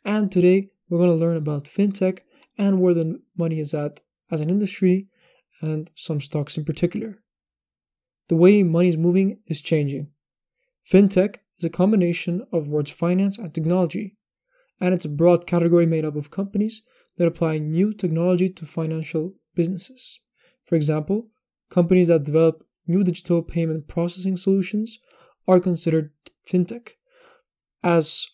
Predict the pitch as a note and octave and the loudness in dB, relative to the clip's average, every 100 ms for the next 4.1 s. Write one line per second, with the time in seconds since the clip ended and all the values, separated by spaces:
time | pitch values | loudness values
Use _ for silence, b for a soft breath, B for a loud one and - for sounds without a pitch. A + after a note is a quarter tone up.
0 | - D#3+ D#3+ D3+ F3+ C4 A3 F#3+ E3+ D#3+ | -4 -2 -2 0 -2 0 0 2 2 2
1 | D#3+ D#3+ D#3 - _ E3+ E3+ D#3 D#3+ D3+ | 2 2 0 -8 _ -6 -4 -2 0 0
2 | - F#3+ F#3+ - E3+ F3+ F3 - D#3+ D3+ | 2 2 0 -8 -4 -2 -2 -4 -8 -10
3 | - E3 D#3+ D#3 D3+ - F3+ F3+ G#3+ G3 | -6 -4 -2 -2 -6 2 2 2 -4 -16